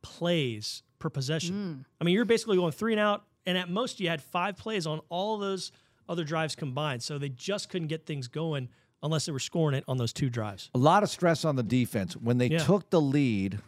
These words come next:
Speaker 3: with that drive in the second half, they forced two punts after that. Two Carolina punts after that. So they got the ball back twice, but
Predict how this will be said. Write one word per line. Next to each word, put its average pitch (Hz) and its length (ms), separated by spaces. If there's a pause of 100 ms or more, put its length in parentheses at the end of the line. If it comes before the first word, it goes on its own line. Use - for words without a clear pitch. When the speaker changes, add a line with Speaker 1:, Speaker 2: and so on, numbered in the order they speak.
(140)
Speaker 3:
with 113 180
that 110 340
drive 123 400
in 110 60
the 101 60
second 104 360
half, 107 580 (400)
they 147 140
forced - 440
two 240 200
punts 208 360
after 101 300
that. 73 280 (300)
Two 220 160
Carolina 190 520
punts 139 520
after 113 280
that. 82 240 (120)
So 143 320
they 139 100
got 190 160
the 185 60
ball 175 180
back 151 240
twice, 156 560 (460)
but 143 220